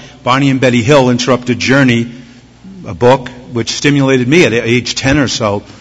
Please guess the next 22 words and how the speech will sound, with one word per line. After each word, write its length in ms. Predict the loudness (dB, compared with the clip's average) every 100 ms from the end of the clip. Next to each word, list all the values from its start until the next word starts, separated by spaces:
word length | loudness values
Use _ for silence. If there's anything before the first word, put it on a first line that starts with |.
| -20 -20 -6
to 180 | 0 0
have, 260 | 0 -2
be 120 | -2 -4
interested 440 | -2 -4 -4 -6
in 100 | -6
this. 240 | -6 -8 -12 -20 -20 -4
But 320 | -4 -4 -2
in 100 | 0
overall, 440 | 2 2 2 2 2
like, 180 | 0 -2
did 320 | -4 -4 2
Betty, 260 | 2 2
the 580 | -2 -4 -4 -2 0 2
idea 240 | 2 2 2
they 100 | 2
were 120 | 2
a 40 |
biracial 600 | 0 2 4 2 2 -4
couple 540 | 0 -2 0 -2 -4 -8 -10
interested 480 | -6 -4 -4 -4 -4
me 120 | -4
too. 260 | 0 0